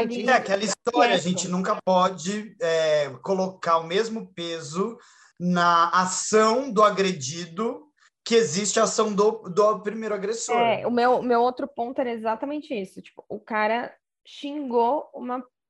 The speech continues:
Speaker 2: uma, uma mulher, uma pessoa. E ele poderia ter perdido a vida por isso, porque ela estava armada. Volta naquilo de você só tem uma arma pra poder tirar a vida de uma outra pessoa. E assim, esse era o motivo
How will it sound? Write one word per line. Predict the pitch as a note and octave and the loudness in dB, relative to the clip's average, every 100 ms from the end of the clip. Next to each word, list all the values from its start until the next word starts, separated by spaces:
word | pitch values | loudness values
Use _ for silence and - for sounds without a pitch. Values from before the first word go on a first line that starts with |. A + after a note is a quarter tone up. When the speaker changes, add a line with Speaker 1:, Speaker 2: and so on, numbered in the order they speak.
| - | -14
Speaker 2:
uma, | A#3 B3+ B3 C4+ | -8 -4 -4 -4
uma | B3+ C4 | -6 -4
mulher, | E4 C#4+ G#3 G3 F#3+ | -2 2 0 0 -8
uma | G3+ G3+ | -10 -10
pessoa. | G3 B3 - F#3 F#3+ - _ _ _ _ _ _ - | -10 -12 -6 -6 -6 -14 _ _ _ _ _ _ -8
E | B3+ | -4
ele | B3 | -2
poderia | B3 A#3 A#3+ | 0 2 2
ter | A#3+ C4+ | 0 -2
perdido | C4 A#3+ A#3 A#3 | -4 -4 -4 -2
a | B3+ | -2
vida | G#3+ G3+ A3+ B3+ | -6 -10 -8 -8
por | C4 C#4+ | -6 -8
isso, | A3+ G3 - _ _ _ _ - | -8 -10 -16 _ _ _ _ -12
porque | G#3+ | -4
ela | G#3+ | -4
estava | G#3+ G#3+ G#3 G#3+ | -2 -2 -2 -2
armada. | B3+ G#3 F#3 F#3 F#3 | -4 -4 -4 -8 -8
Volta | G3 A3+ A#3 C4+ | 2 2 2 -2
naquilo | A#3+ - A#3 A3+ | -4 -4 -4 -2
de | A3+ G3+ G#3 A3 | -6 -10 -12 -8
você | B3 | -6
só | A#3 A3 | -4 -4
tem | A#3+ | -6
uma | B3 A#3 | -4 -4
arma | G#3+ A3 | -4 -4
pra | A3 | -8
poder | G#3+ G#3 | -6 -8
tirar | G#3+ G3+ | -2 -2
a | |
vida | G3+ G3+ G3+ | -2 -4 -8
de | |
uma | G#3 | -4
outra | G3+ G#3+ | -6 -6
pessoa. | B3 A#3+ F#3 F3 - | -10 -6 -6 -6 -8
E | F#3+ | -10
assim, | G3 G3 F#3 _ _ _ - | -8 -10 -12 _ _ _ 0
esse | B3 B3+ | 0 2
era | C#4 | -2
o | C4+ | -2
motivo | C4+ C4+ - A#3 A3+ A#3+ | -4 -6 -8 -8 -8 -12